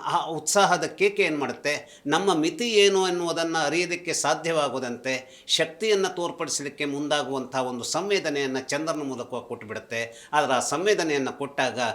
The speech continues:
ಶನೈಶ್ಚರ ಕಾದು ಬಡಿತಾನೆ, ಕಾದು ಹೊಡೆಯುತ್ತಾನೆ. ಹಾಗಾಗಿ ನೀರಿನ ಬಗ್ಗೆ ಬಹಳಷ್ಟು ಎಚ್ಚರಿಕೆ ಇರುವಂಥದ್ದನ್ನು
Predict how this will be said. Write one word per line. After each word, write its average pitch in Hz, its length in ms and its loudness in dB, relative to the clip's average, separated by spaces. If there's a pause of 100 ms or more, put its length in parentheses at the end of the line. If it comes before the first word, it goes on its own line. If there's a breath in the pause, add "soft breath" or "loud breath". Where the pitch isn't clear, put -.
(200 loud breath)
ಶನೈಶ್ಚರ 151 600 -2
ಕಾದು 147 500 4
ಬಡಿತಾನೆ, 120 540 -4
ಕಾದು 147 400 2
ಹೊಡೆಯುತ್ತಾನೆ. 120 520 -2
ಹಾಗಾಗಿ 143 480 2
ನೀರಿನ 170 420 0
ಬಗ್ಗೆ 131 300 -4
ಬಹಳಷ್ಟು 147 460 -4
ಎಚ್ಚರಿಕೆ 135 520 -6
ಇರುವಂಥದ್ದನ್ನು 117 840 -10